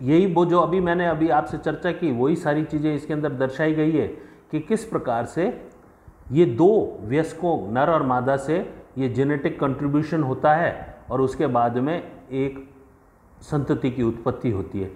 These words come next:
तो उसके अंदर अलग-अलग नाम जो दिए गए हैं, मनुष्य के अंदर इसे intercourse कहते हैं, plant में fertilization कहते हैं,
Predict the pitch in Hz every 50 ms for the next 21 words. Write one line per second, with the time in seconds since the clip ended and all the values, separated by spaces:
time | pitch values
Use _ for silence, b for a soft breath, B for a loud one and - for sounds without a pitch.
0 | B B B B - - 120 127 139 135 - - 190 165 165 170 147 123 - -
1 | 143 151 156 170 165 165 156 147 139 131 131 131 151 165 160 151 160 160 147 151
2 | 156 156 151 143 151 151 156 147 147 143 120 120 123 135 131 131 - 151 131 139
3 | 131 131 131 135 120 110 107 107 113 95 104 113 110 - 151 - - 147 143 139
4 | 139 - 135 123 131 143 135 139 135 117 - 127 117 113 123 127 127 123 107 -
5 | 120 117 117 135 131 135 135 131 131 127 127 - 139 135 123 131 123 120 - 131
6 | 127 123 123 123